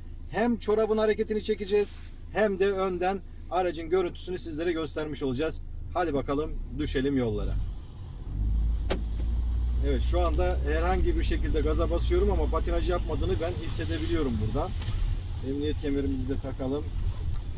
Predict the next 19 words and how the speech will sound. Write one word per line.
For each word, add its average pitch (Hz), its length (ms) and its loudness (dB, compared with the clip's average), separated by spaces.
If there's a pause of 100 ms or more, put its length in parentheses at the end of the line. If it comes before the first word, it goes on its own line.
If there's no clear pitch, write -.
(2750)
Evet, 147 200 6 (360)
gaza 160 260 6
da 196 120 6 (140)
basıyorum 147 500 2
şu 139 100 2
anda. 135 320 4 (1400)
Şu - 140 6
anda - 280 2
basıyorum. - 460 2 (160)
Karın 330 180 4
üstüne - 400 4
özellikle - 440 4
sürüyorum. 139 460 2 (1600)
Ve 165 140 -2
herhangi 180 460 -2
bir 339 60 -2
şekilde 160 640 -4 (1040)
kaymadığını 156 680 4
gözlemliyorum. 131 920 2